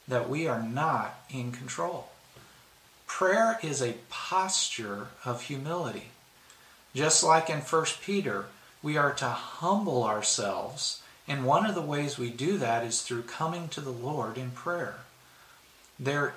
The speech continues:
is a type of prayer that does not resolve anxiety. It is a prayer that only focuses on the situation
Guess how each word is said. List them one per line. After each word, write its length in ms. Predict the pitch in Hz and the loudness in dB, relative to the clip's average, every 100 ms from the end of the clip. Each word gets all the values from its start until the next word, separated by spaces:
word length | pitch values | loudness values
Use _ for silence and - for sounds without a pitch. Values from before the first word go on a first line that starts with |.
| 160 | 0
is 460 | 208 262 202 156 143 | 2 2 -2 -2 -2
a 100 | 135 | -4
type 380 | - 147 143 | 0 0 -2
of 200 | 127 - | -6 -14
prayer 320 | - 139 139 131 | -4 0 2 2
that 280 | 127 123 | 0 0
does 260 | 127 117 104 | -2 -2 -4
not 680 | 104 113 160 226 - - - - | -4 4 6 6 2 -6 -12 -6
resolve 580 | 120 117 110 117 110 113 | -2 0 0 2 2 0
anxiety. 800 | 113 107 117 117 101 92 - - - - - - - - - | -4 -4 0 0 0 -4 -12 -18 -20 -20 -20 -20 -20 -20 -8
It 140 | 160 190 | -2 0
is 180 | 220 175 | 0 -2
a 60 | |
prayer 640 | - - 175 180 151 117 113 | -4 -6 -2 2 4 4 4
that 300 | 110 - - | 2 0 2
only 500 | 139 180 202 202 190 | 4 6 4 2 0
focuses 720 | - 165 160 147 - 131 120 | 2 2 2 0 0 0 0
on 260 | 127 123 117 | 0 0 0
the 80 | |
situation 1000 | - - 127 - 120 120 120 - 104 110 | -2 0 -2 -2 0 0 0 0 -4 -12